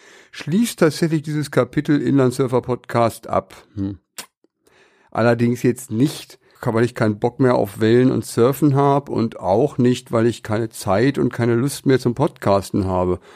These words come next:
Obwohl das mit der Zeit <laughs> durchaus nicht so unrealistisch ist. <laughs> Nein, schlicht und einfach, äh, ja, weil mich mein Podcast in der derzeitigen Form so ein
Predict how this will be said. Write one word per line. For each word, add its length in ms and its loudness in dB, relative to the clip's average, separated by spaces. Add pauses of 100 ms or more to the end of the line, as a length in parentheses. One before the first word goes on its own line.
(320)
Obwohl 260 -2
das 120 2
mit 120 0
der 120 0
Zeit 380 0 (240)
<laughs> 200 -4
durchaus 540 -2
nicht 420 -2
so 80 -2
unrealistisch 680 -2
ist. 340 -10 (380)
<laughs> 380 -20
Nein, 320 2 (500)
schlicht 300 -2
und 140 0
einfach, 680 0
äh, 460 2
ja, 340 2
weil 140 2
mich 160 0
mein 180 0
Podcast 840 -2
in 200 -2
der 120 2
derzeitigen 640 -2
Form 520 2
so 120 -2
ein 160 0